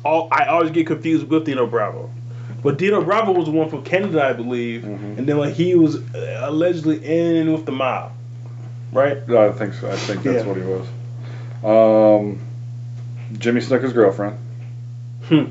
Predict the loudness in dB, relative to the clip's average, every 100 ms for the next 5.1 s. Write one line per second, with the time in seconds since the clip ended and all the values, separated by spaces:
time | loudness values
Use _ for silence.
0 | -6 -2 2 2 4 4 4 2 -2 -2
1 | -4 -4 -2 0 -2 -2 -8 -8 -6 -6
2 | -6 -6 -6 -4 -4 -4 -4 -4 0 2
3 | 4 4 4 0 -4 4 4 4 0 0
4 | -2 -4 -10 -14 -14 -14 -14 -2 2 2
5 | 2